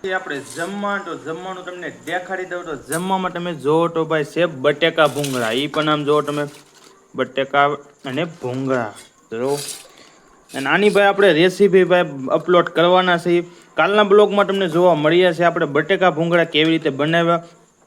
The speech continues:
અને આની રીત ભાઈ હાવ અલગ જ છે. તમે આ રીતના કોઈ દી કટિંગ કરીને બટેકા ભૂંગળા નહીં બનાવ્યા હોય જુઓ. આની રેસીપી પણ આપણે આ-, આગળના બ્લોગમાં તમને જોવા મળી રહેશે. અને અત્યારે જુઓ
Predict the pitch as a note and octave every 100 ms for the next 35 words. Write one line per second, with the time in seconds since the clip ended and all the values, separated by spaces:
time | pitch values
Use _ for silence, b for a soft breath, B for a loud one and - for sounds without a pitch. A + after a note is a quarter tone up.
0 | _ - C3 D#3 G#3+ A#3 A3+ - G3+ G#3
1 | F3 G#3 G#3 D#3+ F#3 G3 G3 F#3+ F#3+ F3+
2 | F#3+ E3 E3+ F#3+ G3+ F#3+ F#3 F#3 F#3 F3
3 | E3+ F#3 F3+ E3 F3+ F3 D#3+ F3+ E3+ D#3
4 | E3 D#3+ C#3 C#3 E3 E3+ E3+ E3 D#3+ D#3
5 | D#3+ E3 - - - _ _ _ - _
6 | _ _ _ C3+ C#3+ C3 E3+ E3+ F#3 F#3+
7 | F#3+ F3+ F3+ F3+ F3 - - D#3+ D#3 D3
8 | D#3 F3 E3+ D#3+ E3 D#3+ D#3 D#3+ D#3+ B2+
9 | C#3+ F#3 D3+ B2 C#3 C3 B2 - B2 -
10 | b b C#3 D#3 - F#3+ F#3 F3